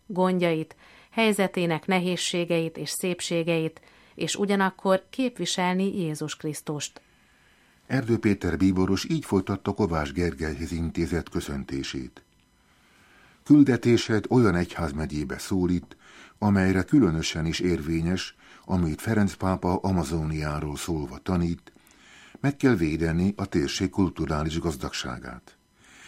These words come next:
Speaker 2: És az egyház képviselőjeként vállalkozni kell az őszinte társadalmi párbeszédre.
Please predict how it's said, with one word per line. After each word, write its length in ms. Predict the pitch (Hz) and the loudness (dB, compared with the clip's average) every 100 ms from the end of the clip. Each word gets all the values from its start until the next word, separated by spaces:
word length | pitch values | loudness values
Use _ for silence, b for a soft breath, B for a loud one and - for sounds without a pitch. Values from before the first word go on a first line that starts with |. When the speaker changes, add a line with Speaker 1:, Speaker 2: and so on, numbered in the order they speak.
| B B B | B B B
Speaker 2:
És 180 | 98 101 | 0 2
az 140 | 92 | 2
egyház 400 | 131 139 107 98 | 2 2 -4 0
képviselőjeként 1200 | 110 104 95 - 85 80 78 73 71 92 95 98 | 2 2 0 0 0 0 0 -2 -2 0 2 0
vállalkozni 720 | 104 135 104 76 - 76 80 80 | 0 2 0 -2 -4 -4 -4 -2
kell 360 | 92 92 98 B B B | 0 0 -2 B B B
az 160 | - 90 | -10 0
őszinte 520 | 127 131 - 98 101 | 4 4 4 0 0
társadalmi 720 | 104 82 69 - 80 80 80 | 0 -2 -4 -4 -2 0 -2
párbeszédre. 960 | 78 73 67 62 65 - 67 62 65 | -4 -6 -6 -8 -10 -8 -10 -10 -16